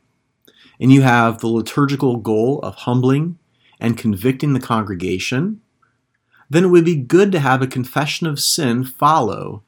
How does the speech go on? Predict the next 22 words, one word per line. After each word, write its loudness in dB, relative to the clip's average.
the 0
Ten -4
Commandments. -8
Often 4
a 0
reading 2
of -2
the -8
Ten -6
Commandments -10
and -4
subsequent -2
confession -2
of -8
sin -6
comes 0
at -8
the -6
start -8
of -10
the -10
service, -6